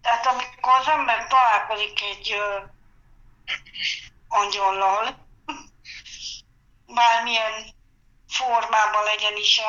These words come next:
az, azért azt tudja, hogy ez nem egy közönséges, ö, dolog.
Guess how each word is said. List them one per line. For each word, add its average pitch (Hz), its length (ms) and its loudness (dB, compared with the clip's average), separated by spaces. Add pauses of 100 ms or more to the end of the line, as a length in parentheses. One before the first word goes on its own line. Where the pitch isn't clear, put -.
(120)
az, 240 180 -8 (680)
azért 240 480 0
azt 247 260 2
tudja, 269 400 -4
hogy 208 220 -4
ez 214 200 -4
nem 240 200 0
egy 196 160 -6
közönséges, 208 1000 0
ö, 196 360 -6 (580)
dolog. 185 480 -6